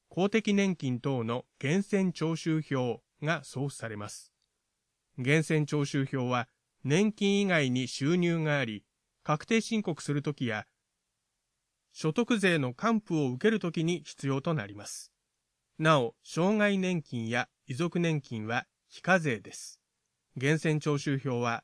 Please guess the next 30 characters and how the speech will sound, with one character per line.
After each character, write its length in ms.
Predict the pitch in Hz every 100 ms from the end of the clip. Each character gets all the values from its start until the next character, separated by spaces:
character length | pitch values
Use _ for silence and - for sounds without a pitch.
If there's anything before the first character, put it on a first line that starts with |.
| _
送 260 | - 185
付 80 | 139
さ 200 | - 107
れ 80 | 117
ま 120 | 131
せ 160 | - 113
ん。 60 | - _ _ _ _ _ _ _ _ _ _ _ _ _
問 180 | - 190
い 60 | 196
合 60 |
わ 100 | 175
せ 120 | - 139
は、 200 | 131 - _ _ -
年 320 | 135 196 214
金 300 | 190 185 175
ダ 120 | 165
イ 100 | 127
ヤ 100 | 104
ル、 200 | 104 - _ _ _ _ _ _ _ _ _ _ _
零 360 | 139 180 226 220
五 320 | 196 190 131
七 380 | 110 120 143 139
零、 380 | 135 110 92 - _ _ _ -
零 360 | 139 190 202
五 320 | 175 175 143 110
の 260 | 123 123 _ _ -
一 400 | 127 - 202 185
一 220 | - 120
六 320 | 110 107 131
五。 440 | 120 120 98 76